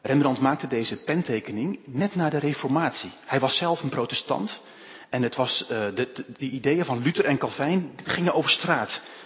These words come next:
Geloof en godsdienst waren nog heel gewoon in die dagen. Men praatte erover in kroegen en huiskamers. Men bezocht de diensten, er werd, de boekdrukkunst was uitgevonden. De geschriften gingen over, van hand tot hand. En ook Rembrandt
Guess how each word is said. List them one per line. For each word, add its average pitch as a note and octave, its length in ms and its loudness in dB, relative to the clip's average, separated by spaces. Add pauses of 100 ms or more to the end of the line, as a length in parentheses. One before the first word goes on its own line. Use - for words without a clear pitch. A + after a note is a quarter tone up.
(640)
Geloof C3 500 4
en C3+ 100 0
godsdienst E3 480 2
waren C3 240 2
nog B2+ 160 2
heel C#3 140 4
gewoon C#3+ 340 6
in B2 80 6
die G#2+ 120 0
dagen. F#2+ 360 -2
Men A2+ 160 0
praatte C#3+ 340 0
erover A2 340 0
in G2+ 120 -4
kroegen D#3+ 380 0
en G#2 100 -4
huiskamers. F#2+ 920 -4 (520)
Men A#2 120 -2
bezocht - 340 0
de B2 100 -2
diensten, C#3 420 0
er G2 100 -6
werd, - 360 -6
de G#2+ 80 -6
boekdrukkunst C#3+ 640 -2
was A#2 160 0
uitgevonden. G#2 640 -4 (260)
De - 80 -4
geschriften D3+ 540 0
gingen B2+ 260 0
over, A#2+ 280 -2 (380)
van - 120 0
hand E3 240 6
tot D3 120 -2
hand. E3+ 460 6
En B2 120 0
ook C3+ 120 0
Rembrandt F3 580 4